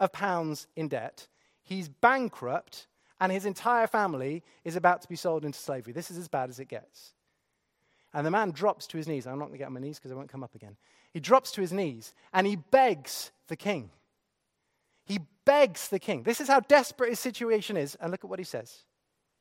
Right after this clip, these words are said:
"Be patient with me, and I will pay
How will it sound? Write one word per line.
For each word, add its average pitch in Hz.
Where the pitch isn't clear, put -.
"Be 185
patient 175
with 139
me, 113
and 147
I 185
will 160
pay 170